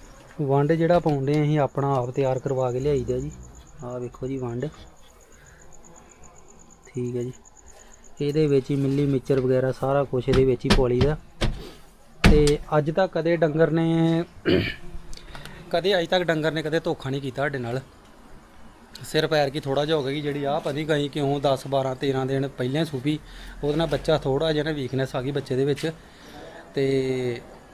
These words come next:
ਚਲੋ, ਕੋਈ ਗੱਲ ਨਹੀਂ, ਉਹਨੂੰ ਅਸੀਂ ਦੁੱਧ ਦਾ ਤੇ ਪਿਆਲਾਂਗੇ ਚੰਗੀ ਤਰ੍ਹਾਂ, ਪੂਰੀ ਦੇਖ ਰੇਖ ਕਰਾਂਗੇ ਉਹਦੀ। ਤੇ ਬਾਕੀ ਆਪਾਂ ਵੰਡ ਆਪਾਂ ਤਾਂ ਇਹ ਤਿਆਰ ਕਰਕੇ ਪਾਉਂਦੇ ਹਾਂ ਕਿ ਵੰਡ ਜਿਹੜਾ ਆਪਣੀ ਅੱਖੀਂ ਬਣਾਇਆ ਵਾ,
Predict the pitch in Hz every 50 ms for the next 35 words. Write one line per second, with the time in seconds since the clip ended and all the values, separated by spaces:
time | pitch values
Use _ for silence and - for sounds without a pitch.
0 | - - - - 156 160 160 160 151 147 143 151 156 160 165 170 156 160 - -
1 | 151 143 147 156 156 156 139 127 127 127 135 147 143 143 139 123 113 117 131 143
2 | 143 143 135 - 127 123 123 120 131 123 131 135 - - - - - 135 135 143
3 | 139 135 131 123 127 131 135 135 - 120 120 127 147 147 135 131 151 147 - -
4 | - - - - - - - - - - - - - 170 170 - - - 151 143
5 | 139 139 139 135 135 131 131 127 123 120 117 - 135 131 135 147 156 156 190 185
6 | 175 170 170 - 175 165 165 165 165 156 170 165 165 170 165 - 160 147 143 147
7 | 151 151 151 160 151 143 135 127 135 127 139 151 139 143 135 123 131 139 143 139
8 | 139 156 147 127 123 120 123 123 120 120 139 139 135 135 135 143 139 - 139 135
9 | 123 - - - 165 151 156 143 123 117 120 123 131 135